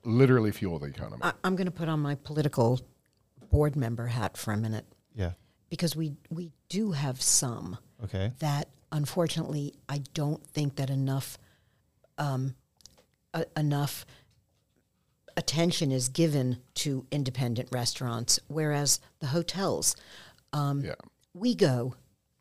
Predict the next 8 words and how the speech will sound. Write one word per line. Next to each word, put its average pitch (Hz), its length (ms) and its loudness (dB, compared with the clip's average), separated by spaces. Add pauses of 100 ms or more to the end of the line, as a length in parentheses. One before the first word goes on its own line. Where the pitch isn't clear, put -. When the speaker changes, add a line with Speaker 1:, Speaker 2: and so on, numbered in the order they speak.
(180)
Speaker 2:
has 143 520 0 (500)
special 190 480 0
buses 160 600 0 (260)
that 151 240 2 (220)
the 151 100 -6
hotels 151 760 0 (260)
pay 196 260 0
for. 127 520 -2